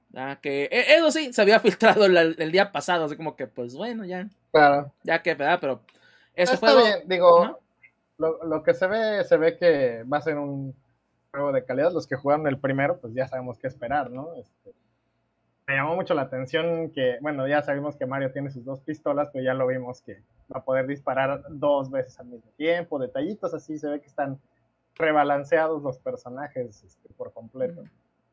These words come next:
Speaker 1: Y este título llega el veinte de octubre de este año. Ah, también Little Noah, Scion of Paradise, ¿verdad? Este roguelite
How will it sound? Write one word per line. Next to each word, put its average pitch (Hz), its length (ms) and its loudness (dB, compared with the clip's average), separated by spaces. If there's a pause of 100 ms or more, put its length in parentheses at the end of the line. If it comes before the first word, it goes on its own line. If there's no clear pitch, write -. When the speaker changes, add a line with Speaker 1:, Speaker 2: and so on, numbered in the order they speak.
(960)
Speaker 1:
Y 151 360 -6
este 220 480 -2
título 202 480 -6
llega 208 320 -2
el 202 280 -2
veinte 180 300 -4
de 165 80 -2
octubre 165 400 -4
de 139 80 -2
este 127 260 -6
año. 107 300 -12 (1400)
Ah, 135 460 -4
también 202 600 -2 (100)
Little 196 380 2
Noah, 175 560 2
Scion 170 500 -2
of 143 140 -8
Paradise, 196 800 -4 (640)
¿verdad? 143 220 0
Este 156 460 -2
roguelite 156 720 0